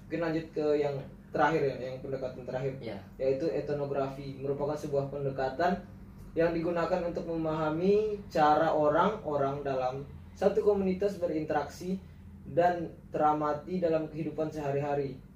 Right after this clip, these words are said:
Speaker 1: Etnografi digunakan untuk meneliti perilaku-perilaku manusia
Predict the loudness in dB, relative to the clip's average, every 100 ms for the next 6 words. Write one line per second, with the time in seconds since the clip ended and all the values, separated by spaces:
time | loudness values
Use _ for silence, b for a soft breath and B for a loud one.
0 | -14 -4 -2 0 0 -2 -2 -4 -2 -4
1 | -4 -2 -4 -4 -6 -4 -2 -2 -4 -4
2 | 0 0 0 -4 -4 -2 -4 -8 -8 -8
3 | -2 -2